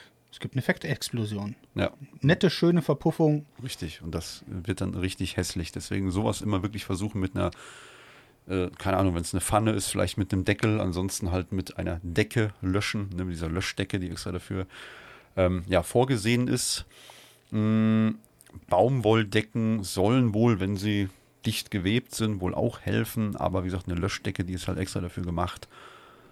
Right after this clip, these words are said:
Speaker 2: Äh, ist auf jeden Fall sinnvoll, die im Haus zu haben. Ähm, ja, zum Thema Brandschutz vielleicht noch kurz, was wir jetzt noch vergessen hatten, vielleicht in der Liste, sowas wie Wassertonnen. Ja, der Wassereimer ist ja genannt. Wenn man draußen vielleicht noch eine,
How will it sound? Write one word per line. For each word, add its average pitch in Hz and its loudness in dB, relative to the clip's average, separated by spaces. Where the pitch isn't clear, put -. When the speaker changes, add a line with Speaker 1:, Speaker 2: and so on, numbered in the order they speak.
Speaker 2:
Äh, 87 6
ist 135 4
auf 156 6
jeden 143 6
Fall 120 4
sinnvoll, 120 4
die 107 0
im 98 2
Haus 107 4
zu 82 2
haben. 80 -2
Ähm, 95 0
ja, 95 -2
zum 101 -4
Thema 110 2
Brandschutz 104 0
vielleicht 98 -4
noch 101 -6
kurz, - -4
was - -8
wir 104 -2
jetzt 95 -6
noch - -6
vergessen 98 -2
hatten, 110 -2
vielleicht - -4
in 107 -2
der 101 2
Liste, 110 -2
sowas 98 0
wie 92 0
Wassertonnen. 90 -2
Ja, 90 2
der 90 0
Wassereimer 95 2
ist 90 -4
ja 95 -2
genannt. 92 0
Wenn 98 0
man 95 -2
draußen 104 2
vielleicht 101 -2
noch 92 0
eine, 92 -2